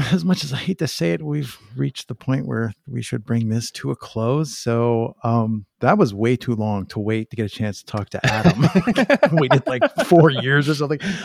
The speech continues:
Um, but anyway, nonetheless, uh,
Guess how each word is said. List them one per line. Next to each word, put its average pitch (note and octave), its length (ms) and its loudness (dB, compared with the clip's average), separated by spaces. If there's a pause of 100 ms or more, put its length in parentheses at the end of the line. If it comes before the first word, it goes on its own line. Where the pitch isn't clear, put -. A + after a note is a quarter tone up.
(120)
Um, B2 300 4 (340)
but C3 260 6
anyway, B2 380 6
nonetheless, A#2 640 4 (100)
uh, A2 220 0